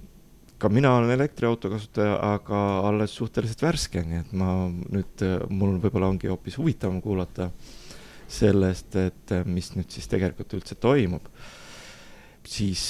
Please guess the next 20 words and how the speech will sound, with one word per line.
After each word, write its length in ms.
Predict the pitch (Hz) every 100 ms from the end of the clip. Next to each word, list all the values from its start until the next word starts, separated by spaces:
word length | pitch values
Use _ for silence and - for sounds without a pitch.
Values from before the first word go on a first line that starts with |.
| -
saatesse 720 | 98 104 95 - 117 - 147 135
oleme 320 | 123 120 113
palunud, 560 | 104 107 104 101 98 -
äh, 440 | 101 98 95 92 - - -
Elar 340 | 113 139 107 113
Nellise, 520 | 147 202 98 - 85 -
kes 260 | - - -
on, 180 | 95 90 92
äh, 260 | 95 92 92 95 - - 92
Voolu 300 | 113 113 104
peaarhitekt 840 | 104 107 143 160 - - - -
ja 180 | 123 120 120 117 120 120 - - - - - -
meil, 300 | 87 95 95
äh, 360 | 98 98 98 92 95
vana 180 | 107 101
tuttav, 460 | 101 - 101 95 120
äh, 240 | 95 92
Pipedrive'i 640 | - 131 - - 131 117
päevadelt 560 | 113 117 113 113 101 -
juba. 240 | 110 104